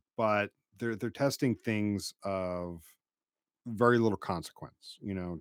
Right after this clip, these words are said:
changing one thing from one side of the page to the other, changing colors and of, of various calls to action. Are there certain things that the industry talks about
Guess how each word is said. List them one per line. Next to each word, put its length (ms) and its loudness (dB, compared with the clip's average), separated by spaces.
changing 840 2
one 160 4
thing 180 4
from 160 -2
one 140 2
side 180 4
of 60 4
the 60 -2
page 260 0
to 80 -10
the 100 2
other, 320 4
changing 420 -2
colors 720 4
and 360 0
of, 340 4
of 120 -2
various 300 2
calls 280 -2
to 120 -8
action. 520 -2
Are 180 12
there 200 12
certain 420 6
things 540 2
that 100 -4
the 80 0
industry 480 2
talks 540 0
about 580 4